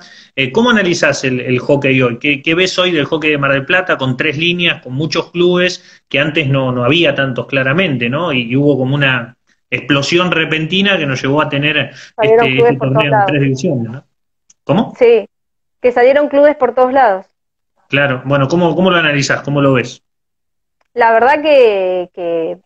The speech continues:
Speaker 2: es súper emocionante tener tanta, tanta competencia porque, porque te da lugar a seguir perfeccionándote y, a ver, acá en Necochea tenemos uno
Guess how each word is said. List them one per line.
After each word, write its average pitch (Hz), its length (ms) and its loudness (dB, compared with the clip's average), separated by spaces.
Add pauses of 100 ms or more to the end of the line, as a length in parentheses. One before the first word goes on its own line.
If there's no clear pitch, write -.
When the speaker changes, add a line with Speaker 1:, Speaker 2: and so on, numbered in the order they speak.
(100)
Speaker 2:
es 185 160 -16
súper 208 360 -4
emocionante 190 800 0
tener 196 340 -2
tanta, 190 560 0
tanta 202 300 -4
competencia 220 720 2
porque, 175 800 -4 (240)
porque 214 260 0
te 214 160 4
da 240 140 4
lugar 240 480 4
a 220 140 2
seguir 214 380 -6
perfeccionándote 226 1200 0 (260)
y, 202 880 -2 (1000)
a 226 140 2
ver, 233 140 4
acá 226 180 2
en 262 60 4
Necochea 254 720 2
tenemos 226 880 -2
uno 294 720 2